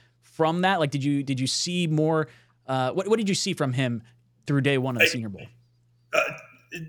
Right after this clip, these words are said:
Speaker 2: you know, uh, honest to God, I'm not trying to, uh, like, sugarcoat anything. What you saw from Talisi Fuaga today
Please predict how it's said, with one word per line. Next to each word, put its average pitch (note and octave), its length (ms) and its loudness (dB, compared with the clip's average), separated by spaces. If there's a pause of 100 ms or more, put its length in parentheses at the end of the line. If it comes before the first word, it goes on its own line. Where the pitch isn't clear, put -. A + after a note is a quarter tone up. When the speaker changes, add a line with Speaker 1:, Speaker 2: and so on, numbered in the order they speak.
(100)
Speaker 2:
you E3 240 4
know, D#3 80 4
uh, D3 340 -2 (120)
honest F3+ 280 8
to D#3+ 60 -4
God, D#3 300 6
I'm C3+ 100 4
not C#3 200 2
trying C#3 360 2
to, B2+ 320 0
uh, G#2 560 -6 (680)
like, C3+ 220 -4
sugarcoat C3 440 0
anything. A2+ 360 -6 (100)
What C#3 180 0
you C#3+ 60 -2
saw C#3+ 380 4
from C#3+ 160 -2
Talisi C3 360 -4
Fuaga A#2 520 -2
today G2+ 460 -6